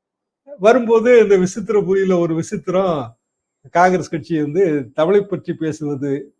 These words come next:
தமிழின் பெருமையை பற்றி பேசுவது, தமிழின் மாண்பை பற்றி பேசுவது, இதெல்லாம் ஒரு கிட்டத்தட்ட அறுபது வருஷம் கழிச்சு பார்க்கும்போது கொஞ்சம் எனக்கு முரணா கூட தெரியுது, நகைச்சுவையா கூட இருக்கு.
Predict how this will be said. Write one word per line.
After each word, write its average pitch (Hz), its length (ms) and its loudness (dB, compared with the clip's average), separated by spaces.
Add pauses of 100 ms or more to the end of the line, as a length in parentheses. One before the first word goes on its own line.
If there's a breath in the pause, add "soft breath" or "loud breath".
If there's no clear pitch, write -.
(160)
தமிழின் 156 360 -4
பெருமையை 165 400 -2
பற்றி 151 280 -10
பேசுவது, 139 500 -8
தமிழின் 143 420 -6
மாண்பை 175 340 2
பற்றி 151 320 -6
பேசுவது, 135 600 -8 (420)
இதெல்லாம் 208 360 2
ஒரு 185 500 4 (300)
கிட்டத்தட்ட 185 380 0
அறுபது 175 300 2
வருஷம் 170 280 0
கழிச்சு 160 260 -2
பார்க்கும்போது 156 920 -2
கொஞ்சம் 175 260 -6
எனக்கு 165 300 -2
முரணா 175 400 4
கூட 208 160 6
தெரியுது, 180 360 6
நகைச்சுவையா 175 560 4
கூட 170 220 2
இருக்கு. 143 440 -2